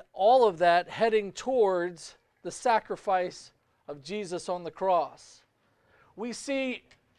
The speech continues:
throughout the whole thread of Luke God's sovereign hand in Jesus' ministry. As a matter of fact, in last week's reading, you remember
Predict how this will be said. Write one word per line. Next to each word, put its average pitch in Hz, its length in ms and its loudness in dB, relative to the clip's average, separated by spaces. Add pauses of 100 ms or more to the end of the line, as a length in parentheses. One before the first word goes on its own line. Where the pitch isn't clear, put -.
(140)
throughout 254 640 0
the 214 80 -2
whole 277 340 0
thread 277 420 0
of 202 140 -4
Luke 226 420 -8 (760)
God's 220 760 0
sovereign 226 760 -4
hand 175 720 -10 (1400)
in 180 520 -4 (600)
Jesus' 185 560 -8
ministry. 196 400 -6
As 175 100 -6
a 190 60 -12
matter 240 160 2
of 240 80 -4
fact, 269 440 2
in 208 120 -4
last 254 420 -4
week's 220 400 -12
reading, 220 300 -8
you 226 80 -12
remember 240 560 -6